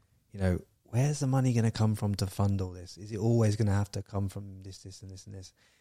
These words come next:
You know, or out of my personal pocket from my, from my businesses. It's like, you know, but the money, the money and the circumstances and the podcasts and the guests and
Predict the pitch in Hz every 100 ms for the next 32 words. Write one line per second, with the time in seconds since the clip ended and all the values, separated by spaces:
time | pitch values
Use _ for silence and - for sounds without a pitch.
0 | _ _ - 98 90 101 98 98 101 98
1 | 95 101 98 104 - 92 87 - 95 95
2 | 92 - 101 95 90 95 92 92 90 90
3 | 65 92 95 - 98 95 95 127 117 120
4 | 139 143 113 107 - - _ 110 127 135
5 | 131 117 110 - 131 123 113 117 110 -
6 | 104 104 101 98 - - 120 - 113 117
7 | - - 92 92 113 117 113 - - -
8 | - 104